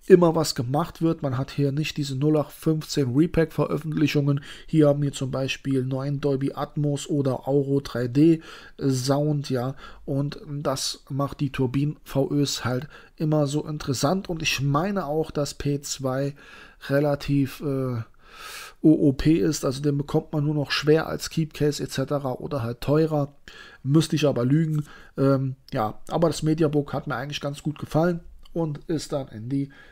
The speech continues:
Sammlung gewandert. Und genauso lange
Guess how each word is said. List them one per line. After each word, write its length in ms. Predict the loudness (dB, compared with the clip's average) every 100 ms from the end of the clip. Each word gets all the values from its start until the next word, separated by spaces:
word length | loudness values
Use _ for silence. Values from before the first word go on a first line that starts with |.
| -16
Sammlung 480 | -4 -2 0 2 4
gewandert. 600 | 2 2 -2 -4 -6 -8 -14 -16 -20 -20 -20 -8
Und 200 | -4 0
genauso 880 | 0 2 0 4 4 6 8 8 6 2 -20 -2
lange 600 | 6 8 8 6 2 2